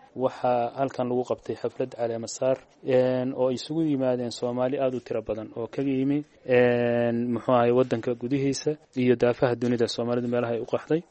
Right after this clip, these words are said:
Waxa uu heliyey ajaanib, mas-uuliyiin sare oo dowladihii ama kuwii hore ama dowladdii marka, een, een, muxuu ahaye, federaalka ama maamulada. Een, run ahaantii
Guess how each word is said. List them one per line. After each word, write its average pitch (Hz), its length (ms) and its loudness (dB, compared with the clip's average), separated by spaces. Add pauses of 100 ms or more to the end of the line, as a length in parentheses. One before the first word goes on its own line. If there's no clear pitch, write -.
(160)
Waxa 131 220 6
uu 127 120 8
heliyey 127 360 4
ajaanib, 120 440 4 (140)
mas-uuliyiin 123 640 2
sare 131 380 2 (180)
oo 113 420 2
dowladihii 120 680 0
ama 113 220 -4
kuwii 123 340 2
hore 120 260 2
ama 117 220 -6
dowladdii 120 380 -2
marka, 120 280 -6 (100)
een, 113 340 -8
een, 113 120 -12
muxuu 113 160 -12
ahaye, 113 80 -8
federaalka 123 560 -4
ama 117 140 -8
maamulada. 120 540 -4 (340)
Een, 127 600 4 (100)
run 139 120 -2
ahaantii 156 540 0